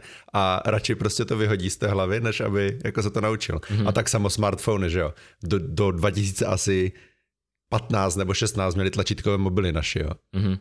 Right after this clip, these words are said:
Speaker 1: Jenom prostě z přesvědčení, jako, že to já už se nikdy nenaučím se smartphonem, který je doslova udělaný user interface pro úplného prostě lidoopa. Jako to fakt dokáže ovládat každý.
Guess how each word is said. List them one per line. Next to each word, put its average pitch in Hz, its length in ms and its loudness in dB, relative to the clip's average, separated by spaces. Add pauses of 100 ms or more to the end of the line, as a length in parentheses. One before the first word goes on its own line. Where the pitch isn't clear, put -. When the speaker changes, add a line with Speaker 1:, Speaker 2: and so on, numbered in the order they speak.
(320)
Speaker 1:
Jenom 104 220 2
prostě 95 560 0
z - 120 -6
přesvědčení, 98 600 0
jako, 80 260 -2
že 120 140 -2
to 135 120 -2
já 151 160 2
už 135 180 0
se - 100 0
nikdy 110 280 -2
nenaučím 92 460 0
se - 160 -2
smartphonem, 85 680 -2 (200)
který 95 200 0
je 90 60 2
doslova 92 400 2
udělaný 90 560 0 (340)
user 92 180 0
interface 90 680 0
pro 87 440 0 (140)
úplného 85 1000 0 (460)
prostě 87 520 -2
lidoopa. 98 680 0 (280)
Jako - 160 0
to - 180 0
fakt 107 220 4
dokáže 113 480 4
ovládat 101 460 2
každý. 87 460 0